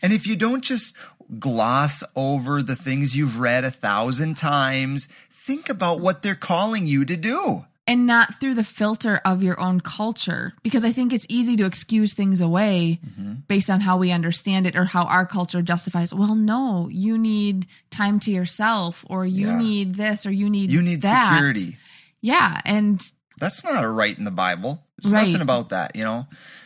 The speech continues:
Speaker 1: Uh, get a study Bible. That's what I was thinking.
Speaker 2: Mm-hmm.
Speaker 1: You know, if you're con-, if you have trouble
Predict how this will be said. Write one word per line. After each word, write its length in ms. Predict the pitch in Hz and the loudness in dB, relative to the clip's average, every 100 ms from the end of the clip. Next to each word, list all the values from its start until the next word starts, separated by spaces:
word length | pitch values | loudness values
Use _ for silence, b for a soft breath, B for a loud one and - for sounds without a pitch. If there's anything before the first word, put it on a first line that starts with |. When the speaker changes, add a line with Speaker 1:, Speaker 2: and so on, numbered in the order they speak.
| B | B
Speaker 1:
Uh, 200 | 127 127 | -2 -2
get 220 | 143 175 | 0 -2
a 60 | 226 | 0
study 320 | 214 - 226 | -2 0 0
Bible. 300 | 170 101 87 | 0 0 -2
That's 220 | 90 139 - | -2 -2 0
what 60 | 127 | -2
I 20 | |
was 160 | 156 | -2
thinking. 460 | - 104 95 101 127 - | -4 -6 -8 -10 -10 -4
Speaker 2:
Mm-hmm. 360 | 190 185 185 220 | 0 0 0 -2
Speaker 1:
You 100 | 127 | 0
know, 200 | 131 139 | 0 0
if 220 | - - | -4 -6
you're 100 | 139 | -6
con-, 240 | 139 131 - | -4 -8 -8
if 140 | 131 - | -12 -4
you 320 | 135 123 104 - _ _ 113 | -2 -2 -6 -16 _ _ -4
have 320 | 143 175 185 | -2 -2 -4
trouble 720 | - - 127 127 156 165 - | -8 0 0 0 -2 -4 -8